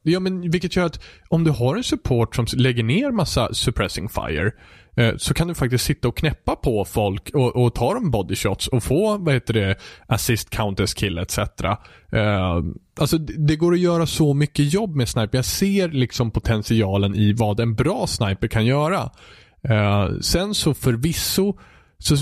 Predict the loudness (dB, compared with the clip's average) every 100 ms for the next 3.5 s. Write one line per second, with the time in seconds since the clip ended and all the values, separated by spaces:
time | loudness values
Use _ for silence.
0 | 2 0 0 0 -2 2 0 2 -2 -2
1 | -4 0 0 0 -2 0 0 2 -2 -2
2 | 0 2 2 0 0 0 0 0 0 0
3 | 0 -2 -6 -8 -10